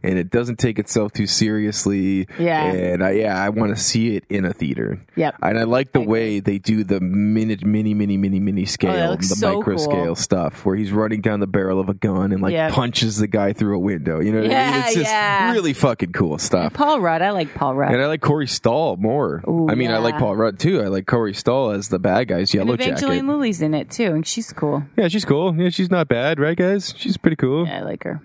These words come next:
Speaker 1: Yeah, she's good. And then, uh, Mister Holmes, that might be one to see in theaters, depending on reviews.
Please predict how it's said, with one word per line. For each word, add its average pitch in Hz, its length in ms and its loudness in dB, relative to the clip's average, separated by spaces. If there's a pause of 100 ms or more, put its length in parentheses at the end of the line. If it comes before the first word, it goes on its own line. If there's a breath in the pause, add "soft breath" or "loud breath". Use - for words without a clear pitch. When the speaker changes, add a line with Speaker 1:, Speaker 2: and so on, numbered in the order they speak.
Speaker 1:
Yeah, 151 80 2
she's - 140 -8
good. 180 220 0 (600 loud breath)
And 107 240 0
then, 110 280 0
uh, 107 100 2
Mister 120 360 2
Holmes, 123 480 0
that 117 120 2
might 123 160 0
be 117 140 2
one 104 160 0
to 98 80 -2
see 98 180 -2
in 98 120 -2
theaters, 101 500 0
depending 101 440 -2
on 98 360 -2
reviews. 98 560 -2